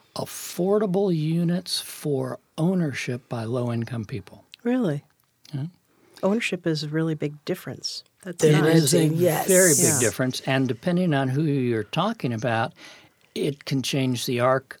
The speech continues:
Speaker 1: of people's lives for generations.
Speaker 2: Exactly.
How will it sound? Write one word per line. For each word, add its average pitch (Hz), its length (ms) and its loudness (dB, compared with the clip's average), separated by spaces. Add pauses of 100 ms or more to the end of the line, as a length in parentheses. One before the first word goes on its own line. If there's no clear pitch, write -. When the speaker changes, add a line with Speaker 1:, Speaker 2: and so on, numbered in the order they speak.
Speaker 1:
of 131 600 -6
people's 139 380 -4
lives 127 280 0
for 120 120 -8
generations. 135 680 -6
Speaker 2:
Exactly. 165 600 0